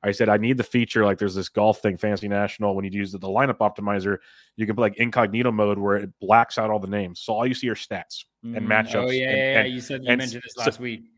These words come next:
Speaker 1: Oh, so it was on this show. I'm like, I just do that on this, do it for the next two weeks.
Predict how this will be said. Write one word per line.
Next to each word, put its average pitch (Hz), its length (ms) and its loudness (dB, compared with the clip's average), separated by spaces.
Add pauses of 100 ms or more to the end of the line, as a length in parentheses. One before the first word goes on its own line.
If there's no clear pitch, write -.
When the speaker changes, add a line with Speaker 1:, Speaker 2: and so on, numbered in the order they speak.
Speaker 1:
Oh, 120 100 4
so 131 100 2
it 117 60 0
was 143 120 4
on 127 80 0
this 107 120 -2
show. 95 220 -6 (180)
I'm 120 80 -6
like, 120 140 2 (380)
I 120 140 2 (240)
just 117 220 -10 (340)
do 123 140 -4
that 123 220 -2
on 117 140 -4
this, 110 240 -8 (120)
do 120 160 -2
it 110 80 -6
for - 120 -6
the 110 80 -6
next - 280 -8
two 110 120 -10
weeks. - 360 -14